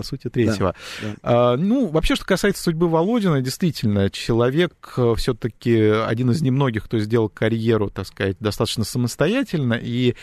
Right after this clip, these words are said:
Speaker 1: э, вот в этих так называемых башнях Кремля достаточно самостоятельный игрок,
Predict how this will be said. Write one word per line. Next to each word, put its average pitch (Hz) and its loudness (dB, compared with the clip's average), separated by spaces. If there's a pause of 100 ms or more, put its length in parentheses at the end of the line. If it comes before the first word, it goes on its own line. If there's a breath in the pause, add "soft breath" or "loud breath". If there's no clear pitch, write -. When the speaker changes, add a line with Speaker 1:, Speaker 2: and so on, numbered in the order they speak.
(160 loud breath)
Speaker 1:
э, 120 -4
вот 113 2
в 120 0
этих - -4
так - -4
называемых 113 2
башнях 117 -2
Кремля 156 0
достаточно 117 -2
самостоятельный 113 0
игрок, 190 0